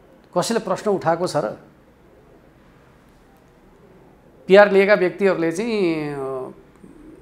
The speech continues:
पिआर त्या-, परित्याग गरेको घोषणा गरेर त्यसपछि फेरि प्र-, नयाँ प्रक्रियाबाट नागरिकता प्राप्त गरेको सुन्नुभएको छ? तर रवि लामिछानेको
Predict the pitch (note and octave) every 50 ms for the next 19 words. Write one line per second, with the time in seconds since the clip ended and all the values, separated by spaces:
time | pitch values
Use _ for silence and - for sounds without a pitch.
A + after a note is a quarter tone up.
0 | - - - - - - - F3+ F#3 G3 F#3 F#3 F3+ - - - F3+ F3 F3+ F3
1 | - - - - F3+ F3 F3+ F3 F3+ F3+ F3 F3 E3 E3 E3+ D#3+ E3 F3+ E3+ F#3
2 | F3+ D3+ B2 A#2 A#2+ A#2 D3+ D#3 E3 E3 D#3+ D#3+ D#3+ D#3+ G3 G3+ G3+ F#3+ E3 -
3 | - F3 E3 - F#3+ F#3+ F#3 F3 - - D#3+ E3+ F3 F3 F3 F3 E3 D3+ - -
4 | E3 F#3 D#3+ D3+ D#3+ E3+ F3 F3 F3 F3 E3 D#3 D#3 F3 F3+ E3+ E3+ D#3+ E3 E3+
5 | E3 D#3+ D#3 D#3 D#3+ D#3 - E3+ E3 E3 D#3+ D#3+ D#3+ F#3 E3+ E3 E3 E3+ D#3 D#3
6 | - F#3 F3+ F#3 F3 D3+ C#3 D3 D#3+ D#3 - F#3+ G#3+ - - - - - _ _
7 | _ _ _ _ _ _ _ - - - - - - - - - - - - -
8 | - - - - - - - - - - - - - - - E3 E3+ F#3 F3 F3
9 | F#3 G3+ G3 F#3 F3 F#3 F3+ - F3 E3+ F3 D#3+ D#3